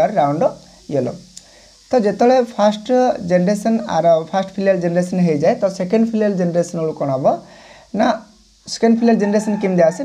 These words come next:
ନା, ଆ, ଏଫ୍ ୱାନ୍ରେ ଆକା ସେଲ୍ଫିଂ କରାଯାଏ, ମାନେ ତା ସହିତ ସେଲ୍ଫ, ଆ, ପଲିନେସନ୍ କରାଯାଏ, ତା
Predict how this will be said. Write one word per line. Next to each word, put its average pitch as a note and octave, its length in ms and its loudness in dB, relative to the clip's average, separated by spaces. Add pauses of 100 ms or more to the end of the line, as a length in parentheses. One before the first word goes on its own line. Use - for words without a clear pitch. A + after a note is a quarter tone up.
ନା, A#3 60 0 (140)
ଆ, - 20 -2 (320)
ଏଫ୍ F3+ 180 -4
ୱାନ୍ରେ A#3+ 240 4
ଆକା A3+ 120 -4 (100)
ସେଲ୍ଫିଂ G3 380 0
କରାଯାଏ, C#3+ 380 0
ମାନେ A#3 100 0 (120)
ତା F#3 60 0 (140)
ସହିତ F#3+ 160 -2 (140)
ସେଲ୍ଫ, A3+ 180 2 (220)
ଆ, - 20 4 (380)
ପଲିନେସନ୍ F3 540 0
କରାଯାଏ, D#3+ 320 2 (360)
ତା A3 80 4